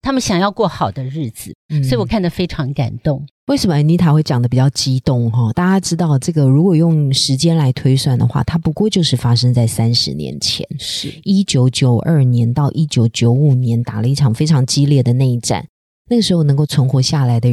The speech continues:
Speaker 2: 人所繁育的后代，可能啊，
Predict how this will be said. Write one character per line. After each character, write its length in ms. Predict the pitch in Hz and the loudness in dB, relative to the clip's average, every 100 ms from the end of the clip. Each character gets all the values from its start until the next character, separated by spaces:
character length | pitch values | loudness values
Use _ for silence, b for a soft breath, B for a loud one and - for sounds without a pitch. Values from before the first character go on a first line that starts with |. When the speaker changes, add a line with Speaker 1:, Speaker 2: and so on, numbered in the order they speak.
| 113 | 0
Speaker 2:
人 260 | 110 110 123 | 0 0 0
所 220 | - 123 | 0 0
繁 240 | 117 123 | 0 2
育 80 | 139 | 2
的 140 | 127 | 2
后 340 | 120 - 156 120 - | 0 2 0 0 -2
代， 220 | 135 87 _ _ _ | -6 -6 _ _ _
可 200 | - 143 | -6 0
能 260 | 127 127 139 | 2 2 2
啊， 220 | 147 123 | 0 0